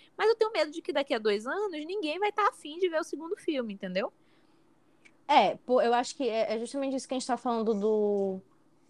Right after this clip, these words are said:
Speaker 2: do problema dele ter feito um filme só pro cinema. Porque, vamos supor que ele realmente pensou num filme só pro cinema. Que ele tivesse pensado num filme que já tinha as três partes confirmadas e que ele ia poder lançar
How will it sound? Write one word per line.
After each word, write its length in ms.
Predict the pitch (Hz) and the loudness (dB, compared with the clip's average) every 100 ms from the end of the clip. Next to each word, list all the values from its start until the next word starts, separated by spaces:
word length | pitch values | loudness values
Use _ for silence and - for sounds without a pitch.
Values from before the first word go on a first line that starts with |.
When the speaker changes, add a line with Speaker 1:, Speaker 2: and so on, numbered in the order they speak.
| _ _ _ | _ _ _
Speaker 2:
do 200 | 226 262 | 4 6
problema 580 | 311 277 240 269 254 330 | 8 8 8 4 2 2
dele 160 | 330 | 2
ter 140 | 294 339 | 0 0
feito 200 | 311 320 | 0 0
um 60 | |
filme 160 | 320 311 | 0 2
só 160 | 320 302 | 2 2
pro 80 | |
cinema. 320 | - 381 403 233 | 2 0 2 0
Porque, 300 | 320 330 - | 0 2 2
vamos 300 | 247 330 - | 0 -2 -2
supor 180 | 269 | -4
que 80 | 262 | -2
ele 80 | 240 | 0
realmente 340 | 247 285 285 | 0 0 -2
pensou 300 | - 262 262 | -2 -4 -2
num 100 | 247 | -2
filme 180 | 269 247 | -2 -2
só 160 | 247 240 | -2 -2
pro 80 | 240 | -2
cinema. 480 | - 294 214 165 - - | -4 -2 -2 -4 -8 -4
Que 80 | |
ele 100 | 240 | -2
tivesse 260 | 214 233 226 | 2 4 4
pensado 560 | - 220 - 190 226 226 | 2 -2 0 0 2 0
num 160 | 214 | -2
filme 200 | 233 208 | -2 -2
que 100 | 202 | -2
já 160 | 214 208 | 0 0
tinha 440 | - - 214 262 | -2 -6 -4 -2
as 120 | 277 | -2
três 240 | - 208 - | 0 0 2
partes 300 | 196 196 - | 0 0 -2
confirmadas 720 | 202 196 240 254 180 175 254 | -6 -2 -4 -2 0 0 -2
e 60 | 269 | -2
que 80 | 247 | 0
ele 100 | 214 | 2
ia 60 | |
poder 240 | 208 202 208 | 2 0 0
lançar 440 | 208 214 214 - | -2 -2 -2 -2